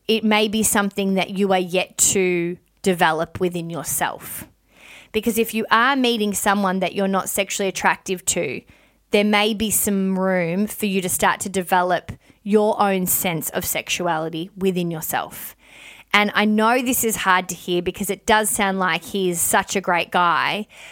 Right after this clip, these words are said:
but I am so kinda happy for you because I think this is towards the end of you really finding yourself, to be honest. I think this is often the final piece in a woman's puzzle, that you have everything sorted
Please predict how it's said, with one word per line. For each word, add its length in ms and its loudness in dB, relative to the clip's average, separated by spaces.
but 120 4
I 140 4
am 220 0
so 680 2
kinda 300 0
happy 400 -2
for 280 2
you 160 0
because 520 2
I 200 6
think 280 -2
this 180 0
is 160 -2
towards 460 0
the 180 2
end 180 2
of 120 -4
you 160 -2
really 280 2
finding 460 -4
yourself, 540 0
to 100 -6
be 140 -2
honest. 340 0
I 60 2
think 240 0
this 180 -2
is 180 -4
often 540 0
the 80 2
final 540 2
piece 480 -2
in 60 0
a 80 2
woman's 340 -4
puzzle, 460 0
that 140 2
you 100 -4
have 340 2
everything 460 2
sorted 480 2